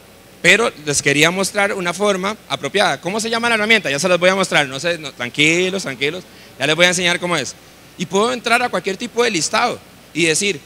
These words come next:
"Mira, ocupo esto". Shh, jale. Ahora todo el mundo, vamos a ver, ¿qué estrategia a partir de ahora van a hacer?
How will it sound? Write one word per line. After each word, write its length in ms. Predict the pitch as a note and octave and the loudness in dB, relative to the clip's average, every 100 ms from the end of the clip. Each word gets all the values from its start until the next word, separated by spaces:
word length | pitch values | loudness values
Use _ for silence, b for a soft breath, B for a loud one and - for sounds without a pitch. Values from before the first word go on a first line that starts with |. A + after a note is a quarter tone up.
| - | -16
"Mira, 180 | D#3 A3 | -8 -6
ocupo 300 | A3+ G#3+ A#3 | -6 -6 -4
esto". 240 | B3+ A3 B2 | -4 -4 -8
Shh, 200 | - - - - - | -6 -6 -10 -20 -12
jale. 240 | - C#3+ G2 - - - - - - - - - | -4 -4 -4 -16 -20 -20 -20 -20 -20 -20 -20 -8
Ahora 220 | E3+ A#3+ B3+ | -4 -2 -2
todo 120 | B3+ | -2
el 60 | |
mundo, 240 | B3 A#3+ A#3 | -2 -2 -4
vamos 180 | A#3 A3+ | -4 0
a 60 | |
ver, 160 | D3 C3 - | -2 -2 -4
¿qué 80 | A3+ | -2
estrategia 560 | A3+ B3 A#3+ A3+ A#3+ - | -2 -2 0 0 -4 -6
a 60 | F3 | -8
partir 280 | E3 D#3+ G#3 | -6 -4 0
de 60 | A3 | 0
ahora 260 | G#3+ G#3+ - | 2 0 0
van 140 | E3+ | -2
a 20 | F#3 | 0
hacer? 220 | E3+ | -2